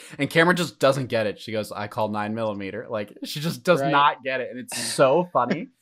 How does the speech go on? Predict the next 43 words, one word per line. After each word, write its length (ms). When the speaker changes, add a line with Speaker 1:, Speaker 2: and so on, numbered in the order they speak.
Speaker 1:
But 160
it's 160
just, 180
like, 140
little 420
things 440
that 140
make 180
John 340
feel 320
like 160
a 60
normal 340
teenage 400
kid. 220
And 100
I 100
like 260
that. 180
I 40
really 240
appreciate 440
that, 200
'cause 320
we 140
don't 160
really 200
get 320
to 100
see 400
John 340
Connor 380
be 420
normal 640
that 260
much 480
in 280
Terminator 500
lore 420
i-, 200
as 200
a 100
whole, 440